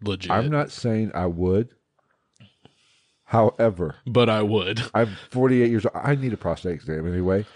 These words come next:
Speaker 2: Why not get twenty million dollars in the process?
Speaker 1: Yeah, somebody brought, said some shit like that to me the other day. I was like, "I'm not that fucking old yet."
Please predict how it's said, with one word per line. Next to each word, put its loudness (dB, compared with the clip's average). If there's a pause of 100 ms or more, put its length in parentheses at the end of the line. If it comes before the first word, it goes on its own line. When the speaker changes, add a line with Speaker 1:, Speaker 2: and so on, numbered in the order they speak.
(320)
Speaker 2:
Why 0
not 4
get 0
twenty 0
million 2
dollars 2
in -8
the -10
process? -4 (720)
Speaker 1:
Yeah, 0
somebody 0
brought, 0
said 0
some -6
shit -4
like -6
that 0
to -8
me -2
the 0
other 0
day. 0
I 0
was -2
like, 0
"I'm 2
not 0
that -4
fucking -12
old -14
yet." -10